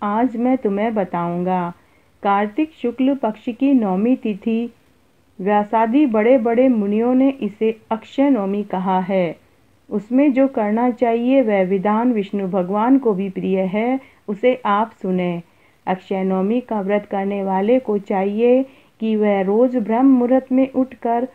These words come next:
आत्म कल्याण का चिंतन करे, फिर दैनिक कर्म करके अपने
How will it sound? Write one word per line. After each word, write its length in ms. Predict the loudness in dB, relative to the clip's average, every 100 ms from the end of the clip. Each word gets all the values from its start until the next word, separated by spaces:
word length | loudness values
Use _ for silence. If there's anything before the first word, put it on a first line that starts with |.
| _ -6
आत्म 420 | -2 0 2 2
कल्याण 520 | 2 0 0 0 2 2
का 180 | 0
चिंतन 500 | -4 -2 -2 0 -2
करे, 440 | 0 2 4 4 2 -4 _ _ _ -2
फिर 320 | 2 2 -2 -6 _ _ _ -8
दैनिक 500 | 0 2 4 4 2
कर्म 360 | 0 4 6 4
करके 460 | 4 0 2 2
अपने 460 | 2 0 -4 -2 -4